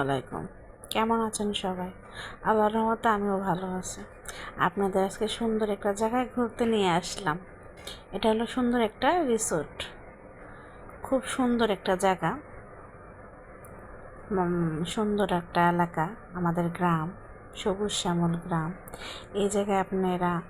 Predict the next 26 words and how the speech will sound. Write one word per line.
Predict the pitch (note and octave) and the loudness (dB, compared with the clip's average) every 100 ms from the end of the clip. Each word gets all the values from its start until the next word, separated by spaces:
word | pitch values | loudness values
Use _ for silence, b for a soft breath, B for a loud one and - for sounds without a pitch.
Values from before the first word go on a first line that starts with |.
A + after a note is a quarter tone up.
| - | -4
বান্ধবী | F#3+ G3 F#3 F#3 F#3 | 2 2 2 0 2
নিয়ে | G3 G3 G3 F#3+ | 2 2 0 0
এসে | - F#3+ F3+ - B B B G3 | -2 -2 -2 -4 B B B 0
দুপুর | G#3+ - F#3 | 0 0 -2
টাইমে | - F#3+ F#3+ | 2 2 2
একটু | F#3 F#3 | 2 4
আড্ডা | F#3 F#3 | 4 2
দিতে | F#3+ F#3 F#3+ F#3 | 0 0 -2 2
পারবেন। | F#3 F3 F#3 F3+ G3 - - - - - - | 2 2 0 -2 -4 -12 -16 -12 -12 -10 0
সবার | G#3+ A3 G#3+ | 4 4 4
পছন্দের | B3 A#3+ B3+ A#3 A#3 - | 4 2 2 2 2 2
খাবার | A#3+ G#3+ A#3 A3+ | 4 6 6 6
ওই | G3+ F#3+ | 2 2
জায়গায় | F#3 F#3 F3+ | 4 4 2
বিক্রি | F#3+ - G3+ - | 0 0 -2 2
করে। | F3 F3 F3 - - - - - - G3 | 2 2 0 -4 -16 -20 -20 -20 -8 2
বন্ধু | G#3+ G#3 G3+ G#3+ | 4 6 4 4
বান্ধবী | G3 G3 G3 G3+ F#3+ | 6 4 4 2 4
নিয়ে | G3 G3+ G3 F#3+ | 4 4 4 2
এসে | - F3+ | 0 -2
আপনারা | F3 F#3+ F#3 E3+ - B B B | 0 0 2 0 -4 B B B
রিল্যাক্সে | - A3+ G#3 G3+ - G3+ G3 - - - - - | 2 6 6 4 2 2 0 -6 -18 -20 -12 2
আড্ডা | G3 F#3+ G3+ F#3+ | 2 6 4 4
দিয়ে | G3 F#3 E3+ - - - | 4 4 2 -2 -14 0
যার | G3 G3+ | 6 6
যার | F#3+ | 6